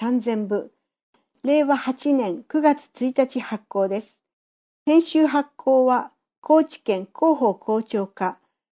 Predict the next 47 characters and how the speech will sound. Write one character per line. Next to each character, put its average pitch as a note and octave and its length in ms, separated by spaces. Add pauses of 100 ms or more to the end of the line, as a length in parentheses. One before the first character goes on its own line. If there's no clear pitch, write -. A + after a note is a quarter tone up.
(220)
郵 D4 160
便 C#4+ 260
番 B3+ 240
号 F#3 420
七 C4+ 300
八 B3 340
零 G#3+ 260
の F#3+ 180
八 - 400
五 B3+ 240
七 G#3 340
零、 F#3+ 300 (560)
高 D#4 200
知 D4+ 140
市 - 180
丸 A3+ 340
の C#4 120
内 G3+ 280
一 G#3 220 (180)
丁 B3+ 220
目 A3+ 320
二 B3 140
番 A3 320
二 G3 160
十 B3+ 240
号。 E3 320 (840)
E D4+ 200
メ D4+ 220
ー C#4 60
ル C#4 100
ア C#4 80
ド B3 120
レ A3 140 (100)
ス - 60
は、 G3 280 (360)
零 D4+ 240
八 C#4 400
零 G#3+ 340
四 C4+ 300
零 G#3 340
一 - 440
ア G3 60
ッ G3 40 (140)
ト C#4+ 100
マ B3+ 220
ー - 20
ク - 280